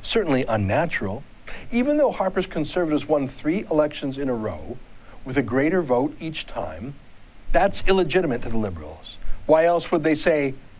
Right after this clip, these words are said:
Canada is back unless they thought that what happened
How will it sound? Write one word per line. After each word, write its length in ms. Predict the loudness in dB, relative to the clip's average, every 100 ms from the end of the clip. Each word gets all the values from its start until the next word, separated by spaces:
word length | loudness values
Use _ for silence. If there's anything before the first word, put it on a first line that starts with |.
| -20 -8
Canada 480 | 0 2 2 2 0
is 160 | 0 2
back 440 | 4 2 -2 -6 -12 -16 -6 0
unless 340 | 2 2 2
they 120 | -2
thought 260 | 2 2 2
that 100 | 0
what 160 | 0
happened 500 | 2 0 0 -2 -4